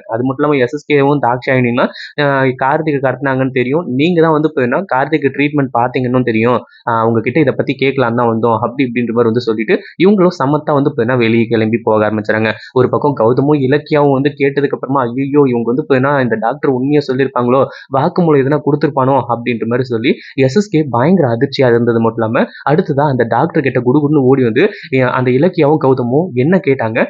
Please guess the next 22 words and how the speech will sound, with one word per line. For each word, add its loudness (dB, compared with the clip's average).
"நீ 2
உண்மையை 4
சொல்லிட்டியா, 0
நீ 0
தான் 0
டா-, 0
அந்த 0
கார்த்திக் -2
வந்து -2
பாத்தீங்கன்னா -4
ட்ரீட்மெண்ட் -2
பார்த்தேன் -2
அப்படின்ற -2
மாதிரி 0
சொல்லிட்டியா?" -2
அப்படின்ற 0
மாதிரி 2
வந்து 0
கேட்கும்போது 0
அந்த 2
டாக்டர் 0
வந்துட்டு, 0